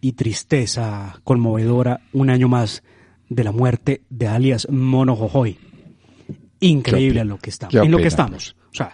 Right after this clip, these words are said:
Speaker 2: ¿Qué opina?
Speaker 1: recuerda, esta
Speaker 2: Semejante
Speaker 1: señora pedía un
Speaker 2: asesino,
Speaker 1: abrazo.
Speaker 2: el que,
Speaker 1: Sí, sí,
Speaker 2: y,
Speaker 1: sí, sí.
Speaker 2: y recuerde al Mono Jojoy dirigiéndose a sus hombres y diciendo, "En las ciudades nos vemos".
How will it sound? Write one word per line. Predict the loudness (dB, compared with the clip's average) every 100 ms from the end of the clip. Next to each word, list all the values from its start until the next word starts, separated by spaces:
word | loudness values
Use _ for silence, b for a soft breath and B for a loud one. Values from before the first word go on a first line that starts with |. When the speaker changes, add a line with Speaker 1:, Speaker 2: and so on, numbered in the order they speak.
| _
Speaker 2:
¿Qué | -6
opina? | -4 -8 -14 -18
Speaker 1:
recuerda, | -4 2 4 4 4
esta | 2 4
Speaker 2:
Semejante | 6
Speaker 1:
señora | 6 6
pedía | 6 8 8
un |
Speaker 2:
asesino, | 8 8
Speaker 1:
abrazo. | 6 4 2
Speaker 2:
el | 0
que, | 0
Speaker 1:
Sí, | 2 4
sí, | 2
Speaker 2:
y, |
Speaker 1:
sí, | 2 2 0 -8 _
sí. | -6 -6 -2
Speaker 2:
y | -4
recuerde | -2 -6 -4 -4 0 0 0 _ _
al | -2 -2 -2
Mono | -2 -2 -2
Jojoy | 0 0 2
dirigiéndose | 0 -2 -4 -2 -4 -2 -4 -4
a |
sus | -4 -2 0
hombres | 0 0 -4 -8 B B B -12
y | -10
diciendo, | -6 -4 -2 -2 -2 -2
"En | -2 -2
las | -4
ciudades | -2 -2 -2 -2
nos | -4
vemos". | -2 -2 -4 -12